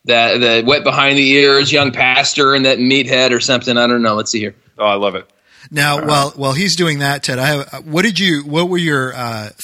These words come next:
Speaker 3: thoughts about the words that you did read in the article?
Speaker 2: Yeah, I mean, I think it's, so it's, it's funny, Nathan, like, and Zach and I, I think have talked about this maybe off the air, but everybody, almost as soon as the Josh Harris, like,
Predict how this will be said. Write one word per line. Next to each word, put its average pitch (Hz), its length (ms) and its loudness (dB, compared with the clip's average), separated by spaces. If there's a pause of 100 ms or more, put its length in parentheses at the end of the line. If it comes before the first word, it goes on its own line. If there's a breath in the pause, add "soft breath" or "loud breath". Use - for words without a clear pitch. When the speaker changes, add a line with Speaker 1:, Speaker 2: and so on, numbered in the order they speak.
Speaker 3:
thoughts 139 340 0
about 123 280 -4
the 123 80 -6
words 131 380 -2
that 127 180 -4
you 123 180 -4
did 135 260 0
read 113 320 -8
in 113 180 -14
the 104 140 -12
article? 104 440 -16 (1120 soft breath)
Speaker 2:
Yeah, 214 280 2
I 156 80 2
mean, 165 300 2 (380 loud breath)
I 170 80 0
think 220 380 0
it's, - 360 -2
so 180 260 2
it's, - 280 0 (120)
it's 151 140 2
funny, 131 580 2 (160)
Nathan, 113 560 0
like, 104 480 0 (420)
and 135 140 2
Zach 156 200 2
and 135 100 0
I, 104 80 2
I - 20 -4
think 104 160 -4
have - 80 -12
talked 98 280 -2
about 92 220 -4
this - 160 -4
maybe 98 240 -2
off 90 200 -2
the 98 100 -4
air, 92 180 -2
but 90 320 -4 (600 soft breath)
everybody, 143 840 4 (120)
almost 151 320 2
as 139 100 2
soon 139 200 2
as 117 100 0
the 117 80 2
Josh 110 340 2
Harris, 110 520 2
like, 107 380 0